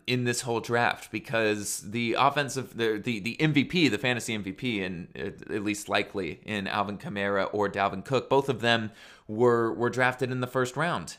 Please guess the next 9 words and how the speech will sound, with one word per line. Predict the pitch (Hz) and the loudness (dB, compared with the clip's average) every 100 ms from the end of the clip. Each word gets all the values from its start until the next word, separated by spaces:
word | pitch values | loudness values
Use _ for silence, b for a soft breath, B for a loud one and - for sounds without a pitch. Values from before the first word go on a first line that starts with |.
| - | -6
And | 113 110 110 107 110 107 | -2 0 2 0 -4 -8
<laughs> | - - 95 - - 147 - | -8 -10 -6 -6 -6 -12 -10
Kyler | - 131 151 | -4 -2 -2
Murray | 123 147 123 104 | -2 -2 -2 -2
is | 101 - | -4 -4
someone | 117 113 113 | -4 -4 -6
that | 113 | -6
you | 107 | -6
got | 98 113 110 - | -2 2 4 2